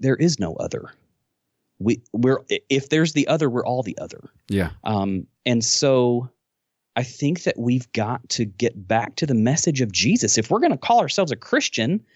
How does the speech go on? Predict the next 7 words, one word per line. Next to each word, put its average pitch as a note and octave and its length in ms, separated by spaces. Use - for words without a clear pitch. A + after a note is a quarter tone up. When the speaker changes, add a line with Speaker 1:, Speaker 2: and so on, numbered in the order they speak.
Speaker 1:
then E3+ 200
let's - 500
embrace F#3 480
people F#3+ 280
that F3 140
need F#3+ 260
help A3 440